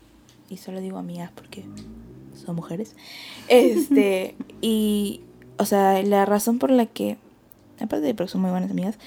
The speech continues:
Speaker 1: es porque ellas respetaban mi punto de vista, por así decirlo.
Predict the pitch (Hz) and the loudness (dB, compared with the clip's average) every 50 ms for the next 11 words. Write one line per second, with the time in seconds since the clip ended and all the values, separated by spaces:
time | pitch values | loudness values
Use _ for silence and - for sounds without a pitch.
0 | - - - - - - - 294 - - 359 349 - - 214 208 202 208 214 208 | -20 -20 -20 -20 -14 -8 -8 -4 0 2 0 2 4 6 6 6 6 6 4 2
1 | - - - 196 196 - - 185 180 - 185 180 175 196 190 180 196 208 220 - | 0 -6 -6 -6 -6 -4 -4 -6 -4 -2 0 0 0 2 0 0 -2 -4 -8 -10
2 | _ - 208 190 190 185 185 - - 190 190 190 196 214 196 185 180 180 185 - | _ -6 -4 -4 -2 -4 -4 -4 -4 -4 -4 -2 -2 -4 -4 -4 -4 -6 -8 -10
3 | - 190 196 208 - _ - - 208 214 196 - - 202 196 190 - 208 196 196 | -8 -8 -8 -8 -8 _ -10 -6 -6 -6 -6 -6 -8 -8 -8 -8 -8 -8 -8 -6
4 | 185 190 220 262 | -6 -6 -8 -8